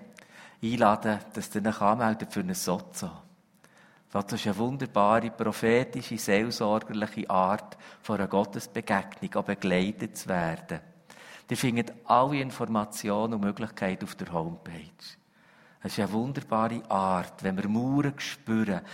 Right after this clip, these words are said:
dass Gott einfach auch herzustrecken und ihm die Mauer zu zeigen.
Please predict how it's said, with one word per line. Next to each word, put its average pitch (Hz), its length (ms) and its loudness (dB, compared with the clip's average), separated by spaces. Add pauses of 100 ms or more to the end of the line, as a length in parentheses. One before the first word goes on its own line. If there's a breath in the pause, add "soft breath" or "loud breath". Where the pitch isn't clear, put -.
(180 loud breath)
dass - 300 -8
Gott 123 320 -4
einfach 113 300 -6
auch 101 120 -2
herzustrecken 90 1160 -4 (360 loud breath)
und 95 140 -4
ihm 95 220 0
die 90 120 -6
Mauer 87 280 -8 (340 loud breath)
zu - 180 -10
zeigen. 71 500 -8